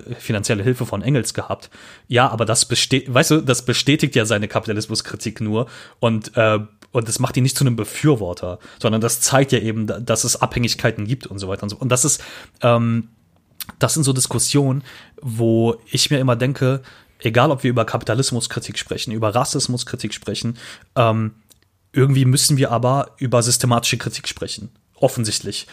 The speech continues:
Denn die Leute verwechseln, glaub ich, immer die systematische Kritik mit dem individuellen Verhalten von Leuten. Aber was nützt individuelle Kritik, wenn man systematisch bedingt nicht anders kann, in vielerlei Hinsicht?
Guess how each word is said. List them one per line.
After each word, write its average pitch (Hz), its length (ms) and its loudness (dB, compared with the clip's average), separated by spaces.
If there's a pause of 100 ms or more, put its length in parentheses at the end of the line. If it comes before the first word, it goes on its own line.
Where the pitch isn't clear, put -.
(120)
Denn 123 380 0
die 131 60 2
Leute 131 240 2
verwechseln, 131 460 0
glaub 113 160 0
ich, - 100 -6
immer 123 120 -2
die 113 80 -2
systematische 117 580 -2
Kritik - 460 -4 (220)
mit 117 220 -2
dem 117 120 0
individuellen 127 640 2
Verhalten - 420 0
von 101 240 -4
Leuten. 98 380 -4 (300)
Aber 120 180 2
was 131 200 2
nützt 143 460 2 (140)
individuelle 127 600 2
Kritik, - 560 -4 (280)
wenn 123 160 2
man 123 240 4 (100)
systematisch 127 640 -2
bedingt 127 320 -2
nicht 127 200 0
anders 127 280 2
kann, 147 240 0
in 127 140 -4
vielerlei 107 380 2
Hinsicht? 95 460 -10